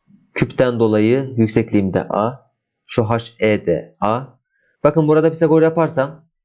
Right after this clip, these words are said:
iki A'nın karesi dört A kare. A kare daha beş A kare. Tabii kök içerisinde beş çarpı A. Şimdi geldim taralı bölgeye. Taban çarpı yükseklik bölü iki yaparsam kök beş çarpı A kare bölü iki eşittir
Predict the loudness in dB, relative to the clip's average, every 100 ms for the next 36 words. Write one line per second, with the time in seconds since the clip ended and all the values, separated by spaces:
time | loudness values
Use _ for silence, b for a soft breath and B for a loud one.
0 | _ _ _ _ _ _ -2 2 2 2
1 | 2 2 0 -2 0 2 2 -2 -2 -2
2 | -4 -6 -10 -4 -2 0 0 0 0 -2
3 | -6 _ -2 -2 0 -4 -2 -4 -6 -6
4 | -2 -2 0 -4 0 -2 -2 -2 0 2
5 | 0 -8 _ _ -2 -2 -4 -2 -2 0
6 | 0 0 -2 -4 -4 -12 _ _ _ _
7 | _ _ _ _ _ _ _ _ _ _
8 | -4 2 4 4 2 0 0 0 0 2
9 | 0 2 0 0 -2 0 -2 -2 -4 -4
10 | -4 -4 -4 -2 0 2 2 0 0 -4
11 | -2 -4 -6 _ _ _ _ -2 -2 0
12 | 0 0 0 -2 -2 -2 0 0 -4 _
13 | _ -4 -2 -4 -4 -10 _ _ -2 0
14 | 0 -4 -8 0 0 0 -6 -4 -2 0
15 | 0 0 -2